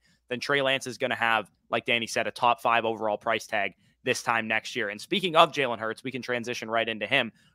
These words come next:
Quarterback twelve right now off the board per Keep Trade Cut. So about a third round pick for the most part in startups right now. Quarterback six, sixty-five overall per Underdog. So he's actually better from a redraft perspective in terms of his A D P than he is from a dynasty perspective.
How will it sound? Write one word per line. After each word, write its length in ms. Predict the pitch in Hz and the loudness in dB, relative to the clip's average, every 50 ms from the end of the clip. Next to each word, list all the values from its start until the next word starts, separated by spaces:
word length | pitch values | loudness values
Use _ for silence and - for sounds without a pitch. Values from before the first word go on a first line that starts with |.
| _ | _
Quarterback 400 | - 143 156 156 151 143 131 - | 2 2 4 6 6 4 4 2
twelve 340 | - - 156 165 165 156 131 | 2 4 6 8 8 6 6
right 180 | 135 131 127 123 | 4 2 2 2
now 280 | 123 120 120 123 117 - _ _ _ _ | 0 0 2 0 0 -2 _ _ _ _
off 180 | 120 123 123 - | 6 6 6 4
the 80 | 143 | 0
board 260 | 117 123 127 127 123 - | -2 0 0 0 0 0
per 140 | - 123 | -4 -6
Keep 220 | - - 123 117 - | -6 -6 -8 -8 -8
Trade 240 | - 113 110 107 - | -6 -6 -6 -4 0
Cut. 240 | - 123 131 127 - _ _ | 2 2 2 2 0 _ _
So 120 | - 143 | -6 2
about 180 | 135 151 151 143 | 4 4 4 4
a 40 | 127 | 4
third 260 | - 165 151 151 143 | 2 2 2 4 4
round 260 | 147 139 135 131 123 | 6 4 4 4 2
pick 220 | - 139 127 - | 2 0 0 0
for 120 | - - 139 | -2 -4 -4
the 60 | 131 | 0
most 240 | 131 131 131 - - | 2 0 0 0 0
part 240 | 135 127 127 - - | 2 2 2 0 -2
in 140 | 135 131 | -6 -6
startups 480 | 127 - - 139 127 131 127 127 - - | -6 -2 0 2 4 4 2 0 -2 -4
right 160 | 131 127 123 | -4 -2 0
now. 120 | 127 127 123 | 0 -2 -2
Quarterback 540 | - - 147 143 139 131 143 131 - - | 0 -2 -2 0 2 2 2 2 0 -2
six, 480 | - - - - 165 151 - - - - - | -8 -8 -4 -2 -2 -2 -2 -4 -10 -12 -12
sixty-five 720 | - - - 151 - - 151 131 - 135 123 120 120 117 117 | -12 -6 -4 -4 -4 -4 -10 -6 0 2 2 2 2 0 -2
overall 400 | 131 127 123 123 120 120 117 117 | -6 -6 -4 -2 0 0 0 0
per 160 | - - 123 - | -2 -6 -6 -4
Underdog. 400 | - 120 120 120 113 110 107 107 | -4 -4 -4 -2 -2 -2 -4 -4
So 100 | - 131 | -6 -10
he's 120 | 123 113 120 - | -10 -8 -2 0
actually 320 | 165 180 - - 160 139 | 0 0 0 -2 -4 -6
better 420 | 123 104 110 143 160 160 151 135 | -6 -2 2 2 2 4 2 0
from 240 | 123 - 147 135 131 | -2 -2 -2 -2 -2
a 80 | 123 117 | -2 -4
redraft 520 | 104 127 170 208 - 147 135 120 117 - | -2 -4 -4 -2 0 2 2 2 2 0
perspective 580 | 123 117 - - 113 110 - - 117 113 107 - - | -4 -10 -6 -4 -4 -4 -4 -4 -6 -6 -6 -8 -12
in 80 | - 120 | -14 -8
terms 240 | - 120 120 120 117 | -8 -8 -8 -8 -10
of 60 | 113 | -12
his 100 | 110 107 | -8 -6
A 100 | 120 117 | -6 -6
D 120 | 113 107 | -6 -8
P 280 | - - 117 110 110 - _ _ _ _ | -10 -8 -8 -8 -8 -8 _ _ _ _
than 100 | 113 120 | -4 -2
he 120 | 127 127 | 0 0
is 120 | 127 120 - | 0 0 -2
from 140 | 131 120 117 | -4 -4 -2
a 20 | |
dynasty 420 | 110 123 127 135 127 - - 110 | 0 2 2 0 0 -4 -8 -14
perspective. 520 | - - 104 - - 98 95 - - - | -14 -14 -14 -10 -10 -10 -10 -10 -12 -16